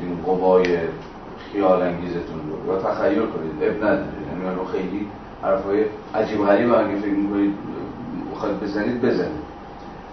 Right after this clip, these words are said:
به نظر شما یا هر یک از دوستان، بازم می‌گم تخیل کنید، شرط این که ما از شر چیزی مثل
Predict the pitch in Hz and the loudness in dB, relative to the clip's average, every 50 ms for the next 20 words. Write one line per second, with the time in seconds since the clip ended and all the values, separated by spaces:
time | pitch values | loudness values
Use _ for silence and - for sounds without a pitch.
0 | - - - - - - - - - - - - - - - - - - - - | -16 -16 -16 -16 -16 -16 -16 -16 -16 -16 -16 -16 -16 -16 -16 -16 -16 -16 -16 -14
1 | - - 143 135 139 139 135 143 143 147 151 151 151 147 139 143 156 165 - - | -2 2 4 8 8 10 12 12 12 12 10 8 8 8 8 10 10 10 10 8
2 | - - - 131 135 135 147 151 156 151 151 139 143 143 135 131 131 117 113 107 | 8 6 4 6 8 10 10 10 12 10 10 8 10 8 8 8 6 2 -2 -4
3 | 101 - - 123 117 98 98 98 - - - - - 117 120 120 123 123 123 120 | -4 -4 2 4 4 4 4 0 -4 -8 -10 -4 0 2 4 6 6 6 6 6
4 | 117 107 104 101 113 113 113 110 107 107 104 101 101 101 - - - - - - | 6 4 4 4 4 2 4 4 4 4 4 4 2 2 0 -4 -8 -10 -10 -10
5 | - - - 143 147 165 175 185 180 - - 151 156 156 156 151 147 147 147 139 | -10 -4 4 8 10 12 12 12 10 8 6 6 10 10 12 12 10 10 6 4
6 | 143 143 139 139 139 135 135 135 135 135 135 - - 110 110 107 - - - - | 2 2 2 4 6 6 8 8 8 6 4 4 4 2 2 2 0 -4 -8 0
7 | - 147 139 147 156 143 131 131 127 127 131 131 120 113 120 117 110 107 104 - | 8 10 12 12 12 12 8 6 4 2 0 0 -2 -2 -2 -2 -2 -2 -2 -4
8 | 107 104 | -2 -2